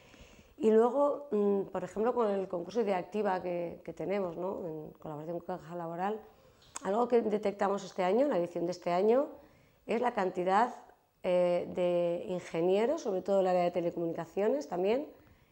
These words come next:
que cada vez van siendo, bueno, más emprendedores y poniendo su empresa. Con el área tic y sobre todo,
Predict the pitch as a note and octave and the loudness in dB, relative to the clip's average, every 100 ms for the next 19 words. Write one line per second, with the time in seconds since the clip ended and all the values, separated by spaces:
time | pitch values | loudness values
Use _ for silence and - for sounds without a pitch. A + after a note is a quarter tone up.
0 | _ _ - F3+ F3+ F3+ E3+ F3 F#3 F#3 | _ _ -6 -6 -4 -4 0 2 2 2
1 | F3 E3 E3 F#3 B3+ - - C#4 F#3+ F#3+ | 2 0 2 2 2 -2 -12 -8 0 2
2 | G3 G3 G3+ A#3 A#3 - G3+ G#3 G3+ F#3 | 2 2 -2 -8 -8 -2 0 2 0 0
3 | F#3 G3+ F3+ F3+ G3+ F#3 E3+ D#3+ D#3 D3+ | -2 -2 -2 0 -2 -4 -6 -6 -8 -10
4 | D#3 D#3 D3+ - - - _ - F3 F3 | -10 -12 -14 -20 -20 -20 _ -2 0 2
5 | G3 A3+ G#3 G#3+ A#3 B3+ C4 G#3+ G3+ F3 | 2 2 0 0 2 2 0 -4 -6 -6
6 | F3 G#3 G3 | -2 0 0